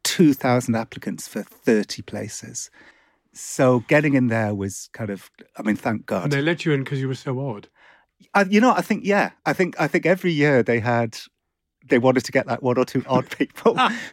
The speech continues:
Speaker 1: There was a guy in the year ahead of me called Trevor Miller who was odd in a similar way. So I think they were looking for the odd one, and, and that was me.
Speaker 2: That's such an important statement.
Speaker 1: Right.
Speaker 2: I do think so.
Speaker 1: Yeah,
Speaker 2: I
Speaker 1: I
Speaker 2: really think that people who have the wit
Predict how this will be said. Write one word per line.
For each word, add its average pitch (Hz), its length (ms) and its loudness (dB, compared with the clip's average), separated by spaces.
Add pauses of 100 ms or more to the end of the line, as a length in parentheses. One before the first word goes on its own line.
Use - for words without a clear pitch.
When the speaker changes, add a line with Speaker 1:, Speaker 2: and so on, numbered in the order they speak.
(580)
Speaker 1:
There 180 100 6
was 190 140 0
a - 20 0
guy 190 260 6
in 202 80 2
the 196 60 -2
year 175 220 4
ahead 151 240 4
of 160 100 0
me 135 120 4
called 131 240 -4
Trevor 127 320 0
Miller 123 320 -2
who 120 100 -8
was 120 140 -2
odd 127 200 2
in 120 120 -6
a 123 60 0
similar 113 440 -4
way. 107 360 -2
So 127 240 0
I 139 100 6
think 139 160 0
they 131 80 2
were 120 80 4
looking 120 240 0
for - 80 -2
the 117 120 4
odd 120 240 4
one, 95 380 -2
and, 110 320 -2
and 107 180 -4
that 117 140 -2
was 117 160 -2
me. 101 320 2 (140)
Speaker 2:
That's - 240 -10
such - 320 -6
an 214 100 0
important 208 520 2
statement. 135 640 -4 (120)
Speaker 1:
Right. - 440 -8
Speaker 2:
I 220 180 4
do 254 180 4
think 233 240 -2
so. 139 280 -2 (120)
Speaker 1:
Yeah, 170 380 2
Speaker 2:
I - 140 2
Speaker 1:
I - 20 6
Speaker 2:
really 214 400 6
think 196 320 2
that 156 240 0 (500)
people 202 280 2
who 175 60 2
have 180 120 2
the 160 80 4
wit 196 320 2